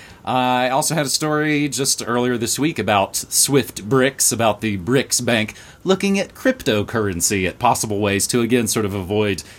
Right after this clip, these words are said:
the international banksters, as it were.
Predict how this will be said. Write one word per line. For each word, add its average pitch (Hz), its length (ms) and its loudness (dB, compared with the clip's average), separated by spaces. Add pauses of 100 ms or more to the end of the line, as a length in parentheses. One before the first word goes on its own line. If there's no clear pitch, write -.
(320)
the 85 160 -4
international 92 640 -4
banksters, 90 580 -2
as 90 220 -2
it 90 60 -6
were. 85 220 0